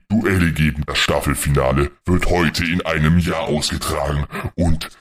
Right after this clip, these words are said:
das Beste ist, der Staffelsieg entscheidet mal wieder über alles oder nichts und nicht nur um ein bisschen Glas und Holz. Ihr versteht, was ich meine, oder?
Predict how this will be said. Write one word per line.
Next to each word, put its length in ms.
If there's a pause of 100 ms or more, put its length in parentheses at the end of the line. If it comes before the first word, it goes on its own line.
das 240
Beste 400
ist, 440 (280)
der 100
Staffelsieg 960 (1120)
entscheidet 520
mal 220
wieder 200
über 320
alles 560 (140)
oder 280
nichts 640 (100)
und 200
nicht 280
nur 160
um 120
ein 100
bisschen 320
Glas 380
und 240
Holz. 640 (1200)
Ihr 100
versteht, 440
was 200
ich 120
meine, 240 (160)
oder? 340